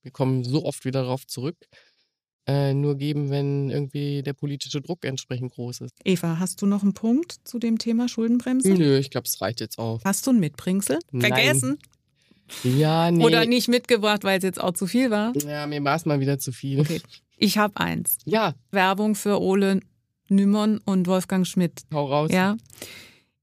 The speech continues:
Speaker 2: Die haben ein Kinderbuch gemacht.
Speaker 1: Ah, das hab ich auch von gehört. Ja, ja.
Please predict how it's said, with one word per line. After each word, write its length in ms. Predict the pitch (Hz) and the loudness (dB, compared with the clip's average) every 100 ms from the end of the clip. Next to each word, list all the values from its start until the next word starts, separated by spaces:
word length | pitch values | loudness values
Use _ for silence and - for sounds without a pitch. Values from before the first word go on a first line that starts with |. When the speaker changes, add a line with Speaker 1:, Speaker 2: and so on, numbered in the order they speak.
| _ _ _ - | _ _ _ -6
Speaker 2:
Die 200 | - 180 | 2 4
haben 160 | 190 | 4
ein 80 | 208 | 4
Kinderbuch 500 | 202 220 220 165 147 | 4 2 2 0 -4
gemacht. 300 | - 160 151 | -2 -2 0
Speaker 1:
Ah, 240 | 208 240 226 | 0 2 0
das 120 | 220 | -2
hab 100 | 175 | -4
ich 80 | 151 | -4
auch 80 | |
von 180 | 170 160 | -2 -2
gehört. 340 | 151 156 139 139 | 2 2 2 4
Ja, 140 | 143 | 4
ja. 300 | 139 135 151 | 4 4 0